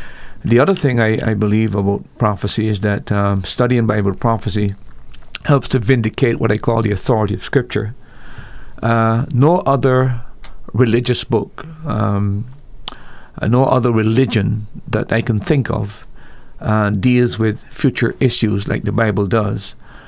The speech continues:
Uh, all other religions seem to avoid or either silent about the future. But when you come to Scripture, from Genesis to Revelations,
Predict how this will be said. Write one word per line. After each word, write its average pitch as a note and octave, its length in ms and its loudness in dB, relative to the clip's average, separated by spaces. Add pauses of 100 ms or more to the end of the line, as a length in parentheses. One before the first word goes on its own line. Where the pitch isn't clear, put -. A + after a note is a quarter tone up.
(200)
Uh, G#2+ 140 0
all D3 300 4
other C3+ 180 4
religions A#2 500 2
seem A#2 280 2
to A#2 100 0
avoid G#2+ 540 2
or G#2 120 0
either A#2 240 2
silent G#2+ 520 2
about G#2+ 240 -2
the G#2 80 -2
future. D3 360 0
But A#2+ 160 -4
when B2 140 4
you A#2 80 4
come A#2 240 -2
to - 80 -6
Scripture, - 520 -2
from G#2 200 0
Genesis C3+ 460 2
to - 100 0
Revelations, A2+ 840 2